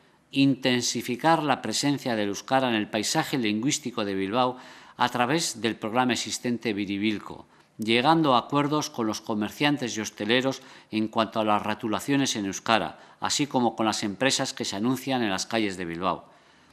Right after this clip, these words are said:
Ofrecer ayuda institucional y económica a los medios de comunicación en euskara, ya sean municipales, comarcales, provinciales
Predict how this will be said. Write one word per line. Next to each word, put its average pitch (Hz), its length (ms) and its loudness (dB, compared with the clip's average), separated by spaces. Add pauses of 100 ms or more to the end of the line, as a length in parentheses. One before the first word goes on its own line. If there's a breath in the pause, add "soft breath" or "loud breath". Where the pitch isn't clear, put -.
(240 soft breath)
Ofrecer 135 840 0
ayuda 139 400 4
institucional 123 760 2
y 131 80 6
económica 151 680 2 (260 loud breath)
a 110 100 -2
los 110 200 -2
medios 160 300 4
de 139 120 -2
comunicación 123 760 0
en 113 120 0
euskara, 95 540 -2 (380 loud breath)
ya 120 220 0
sean 151 480 2 (560 loud breath)
municipales, 117 920 2
comarcales, 135 800 0
provinciales 135 920 -2